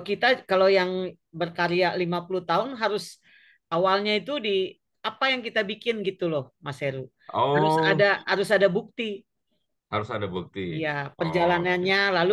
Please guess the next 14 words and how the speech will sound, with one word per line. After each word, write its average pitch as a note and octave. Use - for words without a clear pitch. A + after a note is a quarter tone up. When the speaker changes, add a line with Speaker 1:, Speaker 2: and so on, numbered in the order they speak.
Speaker 1:
lima G3
tahun F3+
terakhir F3
bukunya F#3+
apa F3+
aja. E3+
Speaker 2:
Hmm. A#2+
Speaker 1:
Itu, G#3+
heeh, F3
dibikin, F3
eh, D#3+
harus E3+
rapi E3+
semua F3+